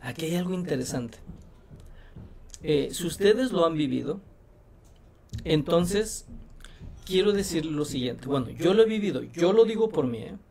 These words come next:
Pero si ustedes también han, han experimentado esto de dar mucho y, y prácticamente recibir muy poco,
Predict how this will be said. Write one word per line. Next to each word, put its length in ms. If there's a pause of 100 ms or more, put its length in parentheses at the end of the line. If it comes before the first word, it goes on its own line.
(800)
Pero 380
si 100
ustedes 260
también 240
han, 180
han 160
experimentado 600
esto 200
de 120
dar 260
mucho 600
y, 460 (340)
y 180
prácticamente 680
recibir 560
muy 200
poco, 420